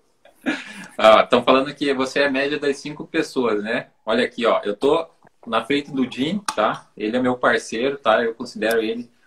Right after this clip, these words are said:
um amigaço aqui de coração, uma pessoa que eu amo. A minha esposa tá do lado aqui, o meu irmão também tá na live aqui, ó, é a terceira pessoa. <laughs> E as outras pessoas não estão aqui presentes, mas,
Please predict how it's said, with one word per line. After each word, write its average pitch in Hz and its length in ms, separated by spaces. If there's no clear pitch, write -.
um 120 140
amigaço 127 720
aqui 127 160
de 123 100
coração, 123 680
uma 104 200
pessoa 117 280
que - 120
eu 120 180
amo. 139 340
A - 80
minha 117 140
esposa 127 300
tá 127 80
do 113 120
lado 110 220
aqui, 135 280
o 131 60
meu 117 100
irmão 120 240
também 123 280
tá 127 120
na 107 120
live 113 260
aqui, - 240
ó, 135 160
é 104 100
a 104 60
terceira 107 380
pessoa. - 400
<laughs> - 680
E 127 60
as 127 80
outras 131 300
pessoas 127 560
não 123 160
estão 123 240
aqui - 140
presentes, 120 400
mas, 127 400